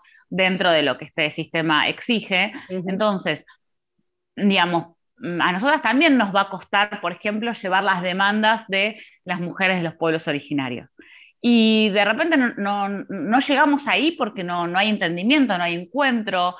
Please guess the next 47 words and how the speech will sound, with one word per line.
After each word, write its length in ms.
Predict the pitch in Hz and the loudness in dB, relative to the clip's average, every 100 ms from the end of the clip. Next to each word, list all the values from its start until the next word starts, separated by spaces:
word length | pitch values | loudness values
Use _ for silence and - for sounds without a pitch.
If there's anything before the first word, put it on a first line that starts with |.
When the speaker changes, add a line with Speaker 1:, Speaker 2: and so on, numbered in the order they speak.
| - - | -14 -4
Speaker 1:
no 140 | 185 | -2
nos 180 | 196 190 | 0 0
identificamos, 1000 | 165 147 160 165 220 233 202 170 175 - - 208 - | 0 0 -4 -2 2 2 2 0 -2 -8 -20 -16 -4
eh, 340 | 156 151 147 | 0 0 0
y 100 | - | -2
tenemos 340 | 165 175 202 190 | 0 0 0 -2
ese 180 | - 160 | -6 -2
privilegio 560 | 165 170 277 226 196 | 2 4 4 2 0
también 340 | 160 160 151 151 | 0 0 -2 -2
de 80 | |
no 120 | 151 156 | -2 -2
identificarnos. 800 | 151 151 147 - 147 139 - - | -2 -6 -10 -6 -4 -4 -10 -12
Speaker 2:
Ujú. 280 | 170 165 165 175 | -10 -10 -10 -8
Speaker 1:
Entonces, 480 | 180 220 233 220 - _ - _ _ _ - | -2 0 0 -2 -6 _ -20 _ _ _ -6
cuando 300 | - 190 202 | 2 2 2
yo 160 | 208 269 | -2 -2
trato 220 | 269 262 | 0 0
de 80 | 247 | 0
pensarlo 400 | 220 220 247 233 | -2 -2 -2 -2
desde 260 | 202 180 | -2 -4
mi 180 | 170 190 | -4 -4
lugar, 440 | 220 247 196 185 - | -2 2 2 2 -2
me 120 | 226 | -6
doy 100 | 277 | -4
cuenta 380 | 269 226 214 196 - | -2 -2 0 -2 -2
lo 140 | 233 | -2
difícil 380 | 262 339 403 233 | -2 0 0 0
que 80 | 190 | -4
es 60 | |
correrse 720 | 170 175 170 165 - 190 208 208 _ _ | -4 -2 0 -2 -2 -2 -2 -4 _ _
de 140 | 220 214 | -2 0
esos 220 | 208 208 | 0 -2
lugares 360 | 196 175 175 170 | 0 2 2 0
de 80 | 170 | -4
privilegio. 600 | 143 135 127 - 135 - | -4 -6 -6 -10 -14 -6
Y 60 | 277 | 0
a 20 | |
los 80 | 311 | 2
varones 340 | 359 440 440 | 2 0 -2
les 100 | 311 | -2
pasa 240 | 302 285 277 | 0 0 0
lo 80 | 320 | -2
mismo. 340 | 494 226 156 | -2 0 0
Speaker 2:
Claro. 140 | 165 | -2
Speaker 1:
O 40 | 143 | -2
sea, 220 | 180 165 | 0 0
digo, 280 | 185 185 | 0 0